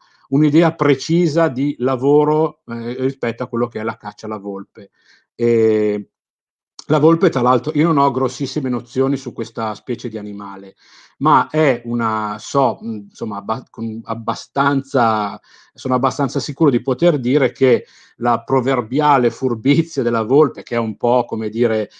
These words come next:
d-, di letteratura, ma insomma è un canide, quindi ha delle, come dire, de-, delle cartucce da sparare a sua volta,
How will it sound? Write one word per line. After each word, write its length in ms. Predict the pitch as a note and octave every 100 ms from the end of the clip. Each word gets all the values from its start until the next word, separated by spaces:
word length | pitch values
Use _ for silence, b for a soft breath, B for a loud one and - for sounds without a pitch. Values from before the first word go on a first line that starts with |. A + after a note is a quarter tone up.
| B -
d-, 160 | C3
di 120 | A2+ C3+
letteratura, 800 | C3 - C3 A#2+ - E3 C3 G#2+
ma 100 | A2
insomma 420 | - C3 A#2 A2
è 40 |
un 160 | B2+ A#2+
canide, 520 | C#3 C#3+ C#3+ A2+ A2
quindi 300 | - D3+ A#2+
ha 160 | A2+ A2
delle, 260 | A2 G#2+ G#2+
come 200 | A#2+ B2
dire, 200 | B2 G#2+
de-, 340 | A2+ A2+ A2+
delle 200 | A#2+ B2
cartucce 500 | - B2+ - E3 D3+
da 100 | A#2+
sparare 400 | - A#2+ B2 A#2
a 40 |
sua 200 | A2 D#3
volta, 640 | D3+ G#2 G#2+ - C#3 C#3